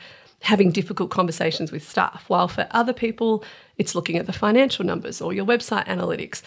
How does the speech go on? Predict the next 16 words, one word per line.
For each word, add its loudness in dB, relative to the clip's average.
These 4
are 2
things 2
that -2
we 2
know 6
we 2
have -4
to -2
do, 0
but -4
we -4
keep -6
putting 4
them 2
off -2